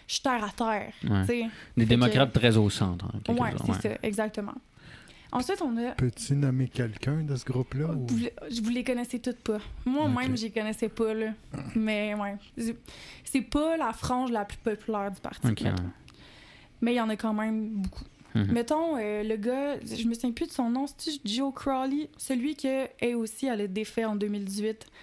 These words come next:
Speaker 1: dans
Speaker 2: Ok.
Speaker 1: son district à New, à
Speaker 3: Ok.
Speaker 1: New York. Lui, il serait de cette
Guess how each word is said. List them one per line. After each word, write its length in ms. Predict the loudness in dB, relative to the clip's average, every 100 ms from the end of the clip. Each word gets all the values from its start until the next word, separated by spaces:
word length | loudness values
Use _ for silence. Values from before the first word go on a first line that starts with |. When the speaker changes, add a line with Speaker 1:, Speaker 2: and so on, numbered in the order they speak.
| 4
Speaker 1:
dans 80 | 4
Speaker 2:
Ok. 60 | 8
Speaker 1:
son 100 | 6
district 380 | 6 0 -2 0
à 80 | 0
New, 140 | 0 0
à 60 | 2
Speaker 3:
Ok. 80 | 2
Speaker 1:
New 80 | 2
York. 280 | 0 -6 -12 -18 -18 -6
Lui, 300 | -2 0 0
il 60 | -2
serait 420 | -6 -4 -2 0 0
de 160 | -2
cette 300 | 0 -4 -4